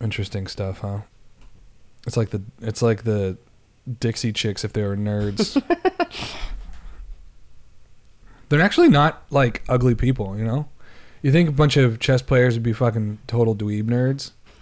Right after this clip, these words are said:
Speaker 2: <laughs>
Speaker 1: Look, at the same forehead as you.
Speaker 2: A five head?
Speaker 1: That's not what I said.
Speaker 2: The Zelenas, we have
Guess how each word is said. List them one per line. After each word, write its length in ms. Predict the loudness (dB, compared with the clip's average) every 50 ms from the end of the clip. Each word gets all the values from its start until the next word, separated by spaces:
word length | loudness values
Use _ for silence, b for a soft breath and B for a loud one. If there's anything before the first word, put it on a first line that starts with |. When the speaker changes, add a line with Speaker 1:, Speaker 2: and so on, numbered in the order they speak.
| -6 -4
Speaker 2:
<laughs> 680 | -4 -2 0 -2 0 2 2 2 4 4 2 2 0 B B B B B B B B B B B -14 -2 0
Speaker 1:
Look, 120 | 2 4 6
at 160 | 4 4 4
the 100 | 4 2
same 280 | 4 6 6 6 6
forehead 400 | 4 2 2 4 4 6 4 4
as 140 | 4 2 -2
you. 220 | -6 -8 -10 -12 -16 -20 -20 -20 -20 -20 -20 -20 -20 -20 -20 -20 -18 -14
Speaker 2:
A 80 | -14 -8
five 240 | -4 -4 -4 -2 -2
head? 220 | -2 -2 -2 -6 -10 -18 -20 -20 -20 -20 -20 -20 -20 -20 -16 -10
Speaker 1:
That's 140 | -10 -6 -4
not 120 | -2 0 2
what 100 | 2 2
I 80 | 2
said. 340 | 2 0 -2 -2 -2 -4 -6 -8 -14 -18 -20 -20 -20 b b b b b b b b b b b b b b b b -20 -18 -18 -16
Speaker 2:
The 200 | -16 -12 -10 -8
Zelenas, 540 | -4 -2 2 2 4 4 2 2 0 -2 -2
we 80 | -2
have 260 | -2 0 -2 -4 -6